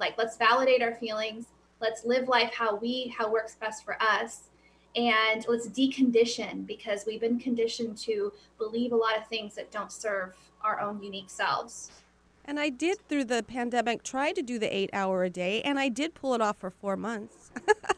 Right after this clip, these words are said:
Speaker 2: But I really, I try to. I mean, Benny's watched me do
Speaker 1: Mm-hmm.
Speaker 2: all kinds of crazy jobs and things, but I do,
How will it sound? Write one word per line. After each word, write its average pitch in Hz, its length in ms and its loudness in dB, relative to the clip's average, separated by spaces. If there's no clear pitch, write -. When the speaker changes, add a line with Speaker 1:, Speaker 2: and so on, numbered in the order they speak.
Speaker 2:
But - 140 8
I 311 120 4
really, 285 340 4
I 277 80 8
try 381 460 4
to. 208 240 0
I 214 100 4
mean, 247 120 0
Benny's 359 300 6
watched 294 280 6
me 269 120 6
do 214 220 2
Speaker 1:
Mm-hmm. - 80 -6
Speaker 2:
all 269 140 4
kinds 262 320 -2
of 214 60 -6
crazy 220 420 -2
jobs 214 360 0
and 202 140 -6
things, 202 220 -6
but 214 100 -4
I 240 80 2
do, 285 340 -2